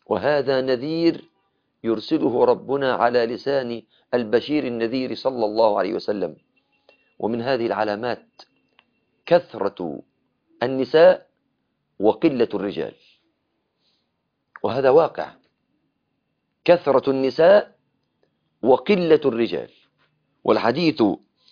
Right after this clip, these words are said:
في الصحيحين، البخاري ومسلم، من حديث أنس بن مالك أن النبي صلى الله عليه وسلم قال: "إن من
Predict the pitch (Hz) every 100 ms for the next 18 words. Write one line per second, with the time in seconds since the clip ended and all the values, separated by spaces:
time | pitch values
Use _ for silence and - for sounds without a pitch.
0 | - _ _ _ _ _ 165 165 - 147
1 | 131 156 147 98 - 117 110 127 151 151
2 | 151 151 120 110 113 147 135 143 127 113
3 | 123 135 156 156 - _ _ _ - -
4 | - - 170 180 151 139 127 180 139 120
5 | 127 - 143 123 117 151 151 - 196 196
6 | 170 151 147